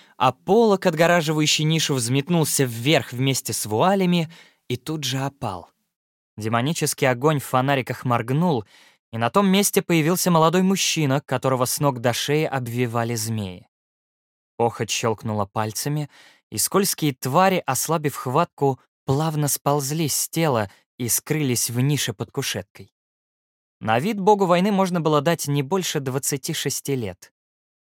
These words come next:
Его одежду и наплечные доспехи украшали языки пламени, а один из огненных символов красовался прямо на лбу. Если от похоти исходила едва заметная дымка, кружащая голову,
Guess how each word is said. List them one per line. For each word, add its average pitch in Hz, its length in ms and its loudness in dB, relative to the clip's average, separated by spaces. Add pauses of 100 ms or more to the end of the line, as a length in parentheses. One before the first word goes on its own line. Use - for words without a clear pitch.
Его 107 240 2
одежду 120 460 0
и 110 40 0
наплечные 110 600 -2
доспехи 113 720 -2 (320)
украшали 110 480 0
языки 131 460 -2
пламени, 101 680 -2 (560)
а 101 200 -2
один 156 280 0
из 139 140 0
огненных 139 400 0
символов 131 580 -2
красовался 131 600 -2
прямо 127 280 0
на 120 160 -2
лбу. 101 300 -8 (800)
Если 208 340 -4
от 175 200 2
похоти 165 480 2
исходила 139 480 0
едва 123 420 0
заметная 127 640 0
дымка, 131 460 -2
кружащая 110 640 -4
голову, 95 500 -4